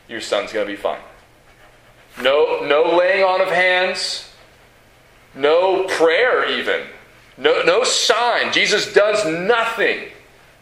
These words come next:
to signify that this boy is gonna be healed. Many of the healings, right, there's some kind of sign, there's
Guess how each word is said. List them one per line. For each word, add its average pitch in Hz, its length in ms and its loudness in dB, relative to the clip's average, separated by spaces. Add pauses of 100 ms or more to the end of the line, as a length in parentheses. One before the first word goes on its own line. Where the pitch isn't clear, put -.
(680)
to 170 120 0
signify 151 1200 2 (220)
that 156 200 2
this 156 140 -2
boy 165 300 2
is 156 160 0
gonna 160 240 0
be 151 180 0
healed. 156 440 0 (180)
Many 202 240 2
of 226 80 2
the 180 80 2
healings, 196 400 0
right, 185 160 2
there's 165 160 0
some 190 160 0
kind 185 200 2
of - 80 0
sign, 190 500 0
there's 147 140 -2